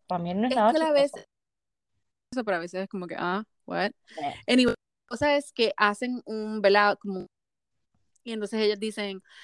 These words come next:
Speaker 2: "Oh, claro, como cuando la gente dice que somos pareja". Y yo como que, "What?". O sea, ellos tocaron ese, ese, ese
Speaker 1: Ese
Speaker 2: supuestamente
Speaker 1: tema. Ujú.
Speaker 2: "we're dating",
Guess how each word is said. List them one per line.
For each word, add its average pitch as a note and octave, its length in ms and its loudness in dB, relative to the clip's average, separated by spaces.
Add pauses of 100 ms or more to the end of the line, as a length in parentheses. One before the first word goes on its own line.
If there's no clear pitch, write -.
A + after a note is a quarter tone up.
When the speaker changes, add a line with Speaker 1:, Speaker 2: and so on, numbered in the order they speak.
(200)
Speaker 2:
"Oh, B3 400 6 (680)
claro, A3 280 6
como G3 260 -6
cuando G3 260 0
la F#3+ 100 2
gente F#3+ 200 -2
dice G#3 220 -2
que B3 100 -6
somos G3 280 -10
pareja". F#3 520 2 (640)
Y G3 160 -2
yo F3+ 60 -4
como F#3 200 -8
que, F3 220 -8
"What?". G#3 220 -2 (440)
O A#3 40 2
sea, A3+ 220 6
ellos B3+ 220 6
tocaron D4+ 440 0
ese, A#3 440 0
ese, C4 160 -4 (300)
ese A3 180 -2
Speaker 1:
Ese B3+ 60 -4
Speaker 2:
supuestamente A#3 580 4
Speaker 1:
tema. F#3+ 160 6 (340)
Ujú. A3+ 200 2
Speaker 2:
"we're A#3 220 8
dating", G#3+ 800 0